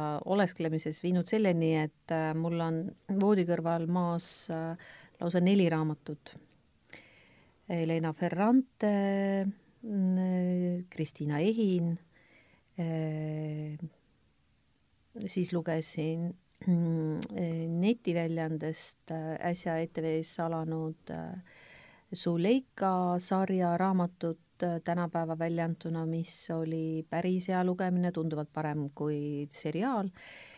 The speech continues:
Ja, mm, eriline maiuspala sel suvel on olnud, äh, minu jaoks ühe hea sõbra soovitatud, äh, raamat Siiri Hüstveti Lõõmav maailm, mis, äh, niisuguse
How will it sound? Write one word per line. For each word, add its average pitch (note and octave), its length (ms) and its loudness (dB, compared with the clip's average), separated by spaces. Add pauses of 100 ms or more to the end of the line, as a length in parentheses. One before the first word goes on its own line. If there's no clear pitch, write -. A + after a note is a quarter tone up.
(160)
Ja, F3 520 4
mm, F#3+ 720 0
eriline G#3+ 460 6
maiuspala F3 640 4
sel F3 340 2
suvel F#3+ 420 2
on E3+ 140 4
olnud, F3+ 440 4 (200)
äh, E3+ 120 0
minu F3 320 2
jaoks D#3+ 440 -2
ühe E3 300 0
hea F#3 200 2
sõbra F3+ 300 0
soovitatud, E3 840 -2 (120)
äh, D#3 240 0
raamat G#3 340 2
Siiri F#3+ 340 0
Hüstveti E3+ 840 -4 (800)
Lõõmav G#3 340 10
maailm, D#3+ 380 4 (1300)
mis, F#3 640 2
äh, F3+ 300 0
niisuguse F3+ 720 0